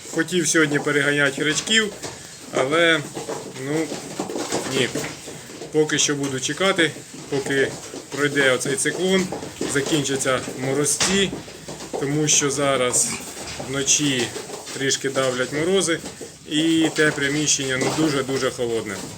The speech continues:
Я там побілив, воно ніяк не висохне, сиро, холодно. Вчора там поставив трішки, е, камін, е, електроконвектор, думав хоч трошки підсушить, підігріть, лампи повісив. Ну, зараз підемо покажу.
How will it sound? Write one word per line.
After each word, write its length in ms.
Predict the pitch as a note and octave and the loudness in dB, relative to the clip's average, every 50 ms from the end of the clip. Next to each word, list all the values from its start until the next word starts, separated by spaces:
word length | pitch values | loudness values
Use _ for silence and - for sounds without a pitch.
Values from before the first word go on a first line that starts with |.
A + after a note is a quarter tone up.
| - - - - - - - - - - - - - - - - - - - - - - - - - - | -16 -16 -14 -14 -14 -14 -16 -16 -16 -16 -16 -12 -6 -4 -4 -4 -4 -6 -14 -18 -18 -20 -20 -20 -16 -8
Я 160 | C#3 D3+ D#3 | -4 -4 -4
там 180 | D3 D3 C#3 C3+ | -4 -4 -6 -6
побілив, 520 | C#3 D3+ C#3+ D3 E3 E3+ F#3 G3 G3 F#3+ F#3+ - - - - - - - - A#2+ A#2+ | -6 -6 -2 0 2 4 6 6 6 6 4 -2 -10 -16 -14 -12 -12 -10 -10 -6 -4
воно 260 | C3+ C#3+ D3+ D3+ D3 | -2 0 2 2 2
ніяк 400 | D3 D3 D3 D#3 D3 C#3+ C#3 D3 | 2 2 4 4 4 4 4 0
не 100 | D3 D3 | -2 0
висохне, 600 | D#3 F3+ F#3+ F3+ F#3 F3 - D#3+ D#3+ D#3 D3+ C#3+ C#3+ - - | 4 4 4 4 2 0 0 0 0 0 0 -2 -4 -2 2
сиро, 480 | - - - F3+ F#3 F#3+ F3+ F#3 E3+ D#3 - - - - - - - - - - | 4 6 6 8 6 6 6 4 2 0 -4 -8 -8 -8 -8 -8 -8 -10 -4 0
холодно. 400 | E3 F#3 F#3+ F3+ F3 D#3 D#3+ D#3+ | 2 2 4 4 2 2 0 -2
Вчора 380 | C#3+ - D#3 D#3+ D#3 D3+ C#3+ C3+ B2+ - | -2 0 0 2 2 4 2 2 0 0
там 200 | - C#3+ C#3 C3+ | -2 -2 -2 -2
поставив 540 | A#2+ C#3+ C3 - D3+ C#3+ C#3+ C#3+ C#3 B2+ B2 - - - | -2 -4 -2 0 2 2 2 2 0 -2 -4 -6 -12 -10
трішки, 480 | - - D3 D3 C3+ - - C#3+ C3+ - - - - - - - - - C#3 | -6 -2 0 0 0 0 2 0 0 0 -2 -6 -16 -16 -14 -12 -10 -4 2
е, 540 | C3+ C3+ C3+ C3+ C3+ C3+ C3+ C3 C3 C3 C3 | 4 4 6 6 6 4 4 4 4 2 2
камін, 380 | C3+ D3+ E3+ F#3 G3+ G3+ G3 F3+ - - - E3 | 2 2 4 6 6 6 6 4 0 -4 -6 -4
е, 40 | D3 D3 D3 C#3+ C#3+ C#3+ C#3+ C#3 C#3 C#3 C#3+ | -2 0 0 0 0 0 0 0 0 0 2
електроконвектор, 920 | D3 D#3 D3+ D3+ D3+ D3 D3+ D#3 D3+ D3+ D3+ D3+ C#3+ C#3+ - C#3+ C3+ C#3 C3+ | 2 2 2 0 -2 -2 -2 0 0 2 2 0 0 0 -2 -4 -4 -4 -4
думав 240 | C#3 C#3 C#3+ C#3 | -2 -2 -2 -2
хоч 160 | C3 - D3 C#3 | -2 -4 -6 -4
трошки 340 | - C#3 C#3+ C3+ - - | -4 -4 -4 -4 -4 -6
підсушить, 560 | C3+ - C#3+ C3+ - - C3+ - D#3 D3 C#3 - | -8 -6 -6 -4 -4 -4 -4 -2 -4 -4 -4 -4
підігріть, 540 | C3+ C3+ C3 C3+ C3 C3+ C#3 C#3 C#3 C3+ - - - - - - - - | -6 -6 -4 -4 -4 -4 -2 -4 -4 -6 -8 -14 -20 -20 -20 -16 -8 -4
лампи 320 | C3+ D#3+ F3+ F3+ D#3+ F3 | 0 2 2 2 0 -2
повісив. 520 | - - D#3+ D#3 D3+ E3 D#3+ D3+ - D#3+ F#3+ | -2 -2 -4 -2 0 2 2 2 2 0 0
Ну, 100 | A3+ G#3+ | -2 0
зараз 340 | F3 E3+ D#3 C#3+ C#3 B2 C#3+ | 2 2 4 4 2 0 -2
підемо 300 | D3+ - C3 C#3 C3+ A#2 | -4 -4 -2 -2 -2 -2
покажу. 460 | A#2 B2 - C3+ C3 B2+ E3+ G3+ F3+ | -2 -4 -2 -2 -2 0 2 0 0